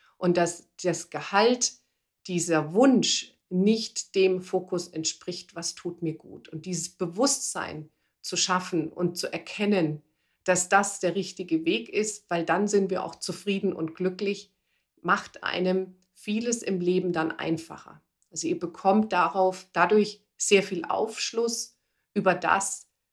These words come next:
was in euch abläuft, wer hält an was fest, welche Parts möchten, wünschen sich etwas für einen, was aber dem Gesamtsystem vielleicht gar nicht gut tut. Und wenn wir diese Klarheit und dieses Bewusstsein schaffen,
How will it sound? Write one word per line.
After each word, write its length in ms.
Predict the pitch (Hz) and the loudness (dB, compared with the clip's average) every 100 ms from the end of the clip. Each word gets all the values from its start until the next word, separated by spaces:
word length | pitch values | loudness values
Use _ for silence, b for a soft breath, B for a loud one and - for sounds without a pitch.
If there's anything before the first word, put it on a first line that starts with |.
| _ - | _ 2
was 260 | 185 185 | 4 4
in 240 | 208 180 - | 0 -2 -2
euch 380 | 156 160 - - | -4 -6 -4 0
abläuft, 720 | 185 - - 220 220 - 160 | 0 0 -2 0 0 -2 4
wer 160 | 185 | 4
hält 320 | 196 196 196 - | 6 2 2 0
an 180 | 170 | -2
was 240 | 165 170 - | -4 -6 -6
fest, 600 | - 226 247 - - - | -4 -2 -2 -6 -12 -2
welche 580 | 180 196 202 208 202 202 b b _ | 4 6 4 0 0 -2 b b _
Parts 720 | - 180 180 196 - - - _ - | -2 4 6 4 0 -6 -8 _ 0
möchten, 640 | 196 202 220 - 226 165 | 4 4 2 0 0 4
wünschen 360 | 208 262 254 247 | 8 10 8 2
sich 240 | 226 - | -4 -2
etwas 360 | 196 - 185 - | -4 -2 -6 -4
für 220 | - - | -6 -2
einen, 380 | - 190 208 185 | 0 2 2 4
was 160 | 185 | 4
aber 160 | 185 185 | 2 -2
dem 180 | 185 185 | 0 0
Gesamtsystem 1300 | 185 - 233 320 - 202 - - 180 175 180 - _ | 2 4 4 4 2 0 0 -4 0 2 0 -6 _
vielleicht 500 | - 185 165 165 - | -10 -2 -2 -2 -4
gar 180 | - 147 | -4 -2
nicht 280 | 165 156 - | -2 -6 -14
gut 220 | - - | -20 -20
tut. 340 | - - - _ _ _ _ _ _ _ | -20 -20 -20 _ _ _ _ _ _ _
Und 260 | 202 190 - _ | 2 2 -4 _
wenn 260 | 160 202 226 | 4 6 6
wir 100 | 226 | 4
diese 300 | 214 190 180 | 4 2 0
Klarheit 480 | - 190 240 226 214 | 6 8 8 4 0
und 160 | 190 | -4
dieses 260 | 190 185 180 | -4 -6 -8
Bewusstsein 600 | 175 202 220 - 180 170 | -4 0 0 -2 -4 -4
schaffen, 560 | 165 156 190 254 269 | -2 -2 -2 -4 -8